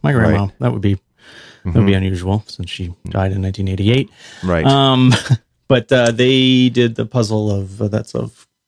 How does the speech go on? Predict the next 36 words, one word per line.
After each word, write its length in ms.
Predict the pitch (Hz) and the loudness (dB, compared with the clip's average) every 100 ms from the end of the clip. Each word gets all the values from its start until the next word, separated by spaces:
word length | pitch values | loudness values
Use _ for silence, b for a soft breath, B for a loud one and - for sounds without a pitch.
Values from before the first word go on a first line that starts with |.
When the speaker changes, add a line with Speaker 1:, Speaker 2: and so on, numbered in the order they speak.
| - | -10
Speaker 1:
a 60 | 131 | -4
picture 300 | 110 - - | -4 -4 -10
of 100 | - | -4
Karen 240 | 107 98 | -4 -4
and 100 | 95 | -4
Hank 240 | 107 104 _ 196 _ _ | -6 -6 _ -20 _ _
together. 280 | - - 220 | -8 -4 -2
Speaker 2:
Nice. 160 | 156 - - | -2 -4 -12
Speaker 1:
So, 240 | - 135 120 - | -8 -8 -10 -8
Speaker 2:
Nice. 280 | 110 110 - | -2 -2 0
Speaker 1:
yeah. 60 | 110 | 0
Speaker 2:
How, 220 | 165 180 - - | 2 2 -2 -2
how 280 | 127 143 | 0 2
did 100 | 165 | 2
you 60 | 143 | 0
feel 180 | 156 143 | 0 0
about 60 | 127 | 2
the, 180 | 113 | 0
the, 220 | - 98 87 | 2 -2 -2
the, 380 | - 92 87 78 | -2 0 0 -2
uh, 220 | 85 80 78 | -4 -4 -4
quality 500 | - 113 110 104 87 | 0 2 4 4 2
of 80 | |
everything? 460 | 82 80 76 58 58 | 0 -2 -6 -8 -8
Like, 240 | 67 76 80 _ 143 | -10 -12 -20 _ 0
Speaker 1:
Oh, 100 | 147 | 2
it 20 | |
was, 100 | 117 | 0
<laughs> 180 | 110 - | -4 0
it 40 | |
was 120 | 113 | 0
great. 440 | 104 104 95 90 - _ | 0 -4 -4 -6 -12 _
It 80 | - | -2
was 140 | 120 104 | 0 0
Speaker 2:
Yeah. 80 | |
Speaker 1:
great. 200 | 101 101 | 0 -2